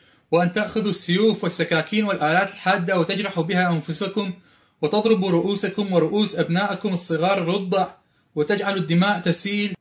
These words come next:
لتبرزوا هذه المظاهر الحسينية كم هي رائعة،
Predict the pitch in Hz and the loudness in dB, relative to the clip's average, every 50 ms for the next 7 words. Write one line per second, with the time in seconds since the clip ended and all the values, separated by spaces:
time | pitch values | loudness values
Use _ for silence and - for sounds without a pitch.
0 | _ _ _ 151 151 - 202 208 190 208 208 190 175 170 160 165 190 208 196 196 | _ _ _ -8 -4 -2 -2 -2 0 0 0 2 2 2 2 2 2 2 2 2
1 | 175 185 190 180 165 156 185 196 202 208 190 170 170 160 160 - 156 156 165 185 | 0 0 0 0 0 0 2 2 2 0 0 -4 -4 -4 -2 0 0 0 0 -2
2 | 202 208 208 214 208 190 - 226 220 196 175 185 185 175 170 175 202 214 214 190 | 0 0 0 0 0 0 0 0 2 2 2 2 4 2 2 4 4 2 2 2
3 | 151 143 143 131 - | 0 -2 -4 -4 -4